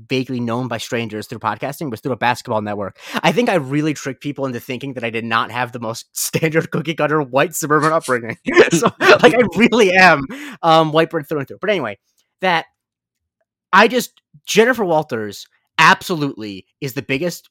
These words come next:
she, well, she thinks she's the biggest Megan Thee Stallion fan in the world, and as white women are, m-, want to do,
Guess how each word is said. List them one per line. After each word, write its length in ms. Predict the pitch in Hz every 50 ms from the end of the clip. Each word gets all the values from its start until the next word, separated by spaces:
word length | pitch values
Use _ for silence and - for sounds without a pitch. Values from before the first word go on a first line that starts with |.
| _ _
she, 220 | - - - 147 - _
well, 120 | 147 123
she 120 | - - 117
thinks 360 | - - - 208 202 165 131
she's 200 | - - 147 131
the 80 | 113 113
biggest 300 | - 143 147 165 160 -
Megan 220 | 147 127 127 143
Thee 80 | 143 143
Stallion 300 | 139 - 127 120 127 127
fan 160 | - 127 123
in 60 | 131
the 60 | 131 117
world, 320 | 101 92 90 90 95 - _ _ _ _ - - - -
and 200 | 156 151 143 - -
as 420 | 139 143 147 156 170 160 135 - - _ _ _ _ _ _
white 540 | 160 131 127 131 131 139 135 139 139 160 160
women 320 | 151 147 139 139 139 139
are, 140 | 131 143 143 131
m-, 280 | 123 135 151 151 151
want 260 | 131 135 131 143 151 -
to 60 | 175
do, 340 | 135 123 110 104 107 127